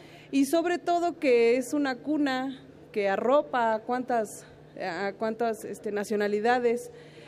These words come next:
este festival tan hermoso internacional que la verdad, pues vale la pena por mucho, por encima de todo, vivirlo. De verdad que se les invita a que vengan, disfrútenlo, vívanlo. Eh, México está más vivo que nunca,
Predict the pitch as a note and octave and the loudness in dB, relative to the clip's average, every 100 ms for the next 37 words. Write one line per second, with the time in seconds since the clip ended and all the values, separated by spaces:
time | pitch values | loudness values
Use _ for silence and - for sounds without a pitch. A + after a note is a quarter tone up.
0 | - B3 C4+ B3 A#3+ A#3 A3+ A3+ A#3 G#3 | -6 -2 2 2 0 2 0 2 -2 -2
1 | G3+ A3 A#3 A#3+ G#3+ G3 F#3+ G3+ G#3 A3+ | -4 -6 -4 -6 -6 -6 -6 -4 -2 -2
2 | A#3+ G3+ G3 G3+ A3+ A3+ - - - - | -2 -2 -2 -2 -4 -4 -18 -20 -20 -20
3 | - - A#3 A3 B3+ C4 B3 A3 G3+ G3+ | -18 2 2 4 2 4 4 4 2 0
4 | - A#3+ A#3+ G#3+ G3+ - G#3 A3+ B3 C4 | 0 2 4 2 -2 -2 0 2 4 2
5 | C4 A3 G3+ G3+ G3+ G3+ B3 A#3 G#3 G3+ | 0 -4 -2 -2 -2 -2 -2 -2 -4 -2
6 | A3+ A#3+ - F#3+ G3 F#3+ F3+ E3+ E3 - | -4 -4 -8 -10 -6 -2 -2 -4 -8 -10
7 | - - G3 G#3 A3+ B3 A#3+ G#3 G#3 G#3 | -20 -6 -2 0 0 -2 -4 -4 -2 -2
8 | A#3 B3 C4 C4 A3+ B3 C4 C#4+ F4 - | 0 -2 -2 0 2 2 2 0 -2 -6
9 | - - - A3 G3+ B3+ D4 D4+ D4 C#4 | -20 -20 -12 -10 -2 0 2 2 4 2
10 | C#4 D4 C#4+ C#4+ D#4+ - - - - - | 2 0 2 2 2 -6 -20 -20 -20 -8
11 | - A3 A3 G#3+ B3+ C#4 C#4 B3+ A#3+ B3+ | 0 2 2 0 0 0 0 0 2 2
12 | B3 A#3+ B3+ C4+ B3+ B3 B3 A3+ G#3+ A#3+ | 0 2 2 4 2 0 -2 0 2 4
13 | C#4+ C#4+ D4+ | 2 2 -2